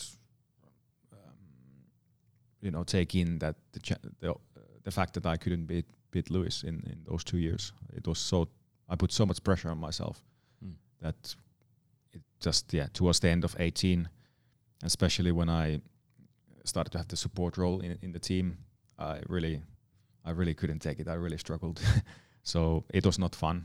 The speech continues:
Speaker 1: Like, the, let's say, the last four or five races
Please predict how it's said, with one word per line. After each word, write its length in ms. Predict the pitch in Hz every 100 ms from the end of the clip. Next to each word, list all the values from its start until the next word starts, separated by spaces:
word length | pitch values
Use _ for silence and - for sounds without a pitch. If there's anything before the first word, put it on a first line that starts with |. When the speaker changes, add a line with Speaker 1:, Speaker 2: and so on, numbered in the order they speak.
| -
Speaker 1:
Like, 200 | 85 80 -
the, 120 | 80 - _ _
let's 160 | 67 -
say, 120 | -
the 100 | 80 -
last 260 | 76 -
four 260 | - 87 82
or 40 |
five 280 | 76 85 78
races 460 | 85 80 101 -